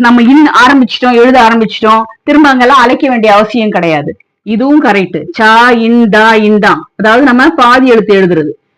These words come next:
கூட்டு எழுத்து இப்ப சொல்லி கொடுக்கும் போது உங்களுக்கு தெரிஞ்சிரும். இப்படி புள்ளி வச்சுதான் எழுதணும் அப்படின்லாம் கிடையாது, எப்படி வேணா எழுதலாம். இதுவும் கரெக்ட், இந்த சந்தனும் கரெக்ட். இன்னொரு தடவை படிச்சு காட்டுறேன், கவனிங்க.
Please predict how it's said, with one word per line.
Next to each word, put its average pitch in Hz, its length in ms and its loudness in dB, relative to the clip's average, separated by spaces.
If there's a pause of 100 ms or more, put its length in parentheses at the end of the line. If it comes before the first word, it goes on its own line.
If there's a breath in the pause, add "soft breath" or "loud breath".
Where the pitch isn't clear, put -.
(220)
கூட்டு 277 260 -4
எழுத்து 247 220 -2
இப்ப 220 180 -4
சொல்லி 262 220 0
கொடுக்கும் 247 300 -2
போது 269 180 0
உங்களுக்கு 220 300 -2
தெரிஞ்சிரும். 196 440 0 (1300)
இப்படி 226 260 -6
புள்ளி 285 280 2
வச்சுதான் 269 460 0
எழுதணும் 240 440 2 (140)
அப்படின்லாம் 240 520 0
கிடையாது, 202 360 0 (400)
எப்படி 262 220 -4
வேணா 277 220 2
எழுதலாம். 180 320 0
இதுவும் 285 280 2
கரெக்ட், 247 300 -2 (420)
இந்த 254 120 2 (140)
சந்தனும் 240 460 0
கரெக்ட். 147 280 -8 (1120)
இன்னொரு 254 200 -2
தடவை 262 180 2
படிச்சு 247 280 0
காட்டுறேன், 240 340 0
கவனிங்க. 240 320 2